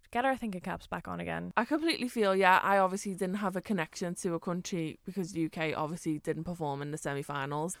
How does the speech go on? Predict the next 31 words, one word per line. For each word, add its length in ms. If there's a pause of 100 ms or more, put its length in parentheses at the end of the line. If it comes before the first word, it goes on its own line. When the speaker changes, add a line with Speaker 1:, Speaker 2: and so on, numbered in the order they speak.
(120)
Speaker 2:
But, 180
um, 360 (500)
I 180
had 380 (160)
such 360
a 60
strong 340
connection 760
to 160
Malta, 640 (420)
Speaker 1:
<laughs> 380
Speaker 2:
the 100
buskers, 720 (400)
that 240
Speaker 1:
You 80
Speaker 2:
I 140
Speaker 1:
did. 220 (400)
Speaker 2:
almost 840 (480)
cried 520
my 340
eyes 140
out 280 (220)
when 340
they 180
did 180
not 180
get 220
through. 300 (460)
I 80
really 480 (240)
thought 380